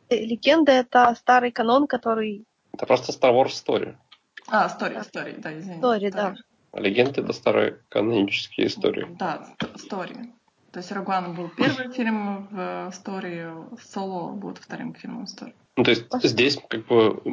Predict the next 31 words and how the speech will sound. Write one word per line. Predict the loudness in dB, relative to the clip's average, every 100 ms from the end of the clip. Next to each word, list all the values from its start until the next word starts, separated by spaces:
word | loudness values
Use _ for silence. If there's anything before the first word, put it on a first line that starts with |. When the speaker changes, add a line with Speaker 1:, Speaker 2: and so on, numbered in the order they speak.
| 2
Speaker 2:
можно, | 6 6 4 -4
в |
принципе, | -2 -6 -4 -6
понять | -2 -2 -2
сравнение, | -2 2 4 4 0
но, | -2
опять | -4 -4 -6
же, | -6 -10 -12 _ -18 -18 -18 _
почему | -4 4 8 10 8 6
говорить, | 4 0 2 2 0
что | -4 -4 -4 -4 -10 _ 2
у |
Rogue | 4 6
One | 6 6 6
не | 4
получилось, | 2 0 2 2 2 0 -4 -8
как-то | -8 -6 -6
получилось, | -4 -2 6 6 6 2 -2
ну, | -4 -2
как | -2
бы | 0
у | 2
каждого | 2 2 -4
своё | -4 -2
мнение. | 0 0 0 -4 -12 _ _ _ _
Speaker 1:
Народ | -6 2 2 2
хочет | 2 2 2
Оби-Вана, | 2 4 6 6 6 2 -2 -10 _ _ _ _
понимаешь? | -2 0 4 6 6 4 -2 -6
Speaker 3:
Понятное | -6 -6 -6 -4 -4
дело, | -6 -10 -12 -16